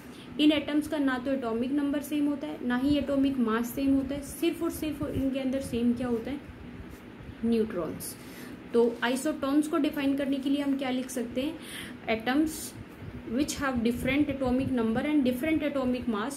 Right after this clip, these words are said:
but they are sa-, they have same number of neutrons। कि ऐसे एटम्स जिनका atomic number और atomic mass दोनों different होते हैं,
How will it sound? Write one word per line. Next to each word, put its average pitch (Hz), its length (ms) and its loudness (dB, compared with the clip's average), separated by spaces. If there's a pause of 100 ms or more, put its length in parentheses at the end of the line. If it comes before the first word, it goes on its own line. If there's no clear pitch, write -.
(160)
but 269 160 2 (440)
they 240 100 6
are 247 220 4
sa-, 247 680 -2
they 277 200 0
have 240 180 -2 (160)
same 277 520 0
number 233 240 2
of 254 280 2
neutrons। 202 640 -2 (560)
कि 247 80 4
ऐसे 240 240 4
एटम्स 277 360 2
जिनका 247 280 2
atomic 226 400 0
number 277 300 4
और 311 200 0
atomic 254 420 -2
mass 247 300 0
दोनों 247 320 4
different 254 420 2
होते 240 240 -2
हैं, 302 160 -2